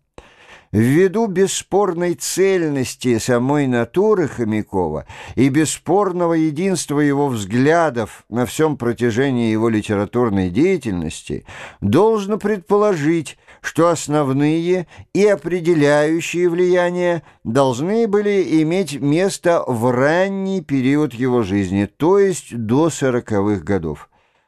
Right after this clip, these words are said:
Поскольку центральное значение для всей системы Хомякова, как увидим дальше, имели его религиозные идеи, постольку и основные, определяющие явления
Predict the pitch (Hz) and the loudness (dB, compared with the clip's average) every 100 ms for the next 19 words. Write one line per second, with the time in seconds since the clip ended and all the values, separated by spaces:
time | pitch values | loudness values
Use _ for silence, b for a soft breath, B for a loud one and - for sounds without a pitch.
0 | _ - 131 139 214 - 208 - 196 180 | _ 0 0 0 0 0 -2 0 -2 0
1 | 180 185 165 123 117 110 101 117 113 120 | 0 2 2 0 -2 -4 -2 -4 -2 -2
2 | 107 104 101 120 117 139 127 120 120 - | 0 0 2 0 0 0 0 0 -2 0
3 | 120 101 - 104 113 - 117 98 92 95 | 0 0 -2 -2 -2 0 0 0 -2 -4
4 | 113 110 113 104 104 110 104 85 - 95 | -2 0 2 0 0 2 0 -2 -4 -4
5 | 87 B B B 120 135 139 135 131 135 | -6 B B B 2 2 2 2 2 0
6 | 127 131 139 135 131 110 127 120 147 147 | 0 0 0 0 -2 0 2 2 0 -2
7 | 165 190 196 180 190 156 190 185 190 190 | -4 -2 -2 -2 -2 2 2 2 0 -6
8 | B B B _ 143 143 - 160 170 156 | B B B _ 0 0 -2 0 0 -2
9 | - 147 139 - 135 127 - 113 110 - | -2 0 0 0 2 2 0 -2 -2 -4
10 | 104 101 107 117 147 170 185 185 B B | -2 -2 0 2 2 2 2 0 B B
11 | B 131 131 147 135 143 151 143 123 139 | B -2 0 -2 2 2 2 0 -2 -2
12 | 139 131 139 139 135 104 107 120 127 143 | -2 -2 0 2 2 0 2 2 2 0
13 | 165 175 190 196 | 0 2 2 0